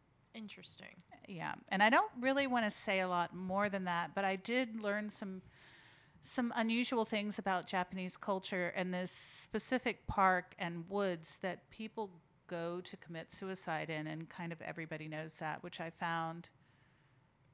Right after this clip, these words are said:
Speaker 2: unusual. And
Speaker 1: Yeah.
Speaker 2: Yeah. Um, so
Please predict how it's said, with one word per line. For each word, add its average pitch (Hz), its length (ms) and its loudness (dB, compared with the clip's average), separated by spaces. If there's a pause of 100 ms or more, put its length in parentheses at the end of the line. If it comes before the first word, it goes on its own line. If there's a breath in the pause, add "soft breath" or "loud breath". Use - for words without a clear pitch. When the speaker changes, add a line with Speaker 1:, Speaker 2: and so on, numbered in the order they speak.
(160)
Speaker 2:
unusual. 165 800 -4 (240)
And 165 180 -4
Speaker 1:
Yeah. 202 200 0 (260)
Speaker 2:
Yeah. 185 480 2 (840 soft breath)
Um, 190 440 6 (240)
so 240 420 4